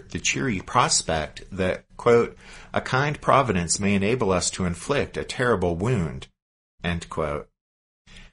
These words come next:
Apparently Joe Johnston, in the midst of his withdrawal southward to his new line on the Rappahannock, thought Jackson's proposal was a pipe dream, for it doesn't seem he bothered to reply. Thus the orders he had issued previously to Stonewall still stood.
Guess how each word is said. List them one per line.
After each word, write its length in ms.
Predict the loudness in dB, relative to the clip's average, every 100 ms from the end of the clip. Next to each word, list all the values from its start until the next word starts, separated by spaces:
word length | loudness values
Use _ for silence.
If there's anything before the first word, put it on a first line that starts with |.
| _ _
Apparently 500 | -8 0 0 0 -2
Joe 200 | 2 2
Johnston, 800 | 2 2 2 2 0 -2 -6 -10 -6
in 120 | -2
the 60 | 0
midst 300 | 0 0 -2
of 100 | -4
his 200 | -4 -2
withdrawal 460 | -4 0 2 4
southward 680 | 2 2 2 0 -2 -2 -4 -4
to 100 | -4
his 160 | -2
new 180 | -2 0
line 300 | 2 2 2
on 100 | 0
the 60 | 0
Rappahannock, 840 | -2 -2 -6 -4 -2 -2 -6 -12 -20 -20 -4
thought 240 | 0 2 2
Jackson's 460 | -2 0 0 0
proposal 600 | -2 -2 2 0 2 2
was 180 | 2 -2
a 40 |
pipe 340 | -4 -2 -2 -4
dream, 380 | -4 -4 -6 -10 -16 -20 0
for 120 | 2
it 60 |
doesn't 300 | 2 0 0
seem 260 | 0 -2 -2
he 80 | 0
bothered 400 | 4 4 4 -2
to 60 | -2
reply. 680 | -4 0 2 2 -2 -6 -12 _ _ _ _ -20 -20 -4
Thus 280 | 0 2 2
the 140 | 0
orders 400 | 2 2 2 0
he 80 | 0
had 100 | -2
issued 400 | 0 -2 -2 -4
previously 600 | -6 -4 -2 -4 -2 -4
to 80 | -2
Stonewall 800 | -2 -2 -2 -2 0 0 0 -2
still 340 | -2 2 2 2
stood. 560 | -2 0 0 -2 -4